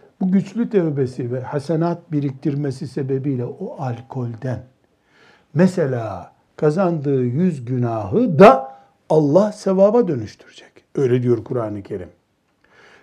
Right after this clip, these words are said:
Bunun için Gazali'yi okurken bir uyarı yapmak istiyorum. Gazali'yi herkes çok şiddetli, günahlara karşı uyarıcı biliyor.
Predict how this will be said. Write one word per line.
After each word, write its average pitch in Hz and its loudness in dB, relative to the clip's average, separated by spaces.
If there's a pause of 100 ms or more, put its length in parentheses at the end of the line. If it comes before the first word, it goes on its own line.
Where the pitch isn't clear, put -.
(160)
Bunun 220 4
için 156 -4 (460)
Gazali'yi 214 0
okurken 147 -2 (1400)
bir 220 -2
uyarı 160 2
yapmak 139 -2
istiyorum. 98 -14 (1600)
Gazali'yi 175 2
herkes 185 0
çok - -2
şiddetli, 233 2
günahlara 220 0
karşı 185 -2
uyarıcı 165 0 (200)
biliyor. 131 -2